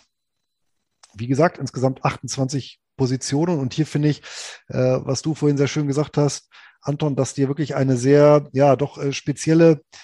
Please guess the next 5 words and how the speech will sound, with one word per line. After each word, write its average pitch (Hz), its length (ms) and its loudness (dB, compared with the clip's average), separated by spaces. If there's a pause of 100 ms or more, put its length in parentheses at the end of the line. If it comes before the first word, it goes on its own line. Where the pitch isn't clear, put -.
(340)
äh, 131 320 0 (200)
Sektorallokation, 127 1800 0
äh, 117 140 -10
vorfindest, 147 760 0
die 139 400 0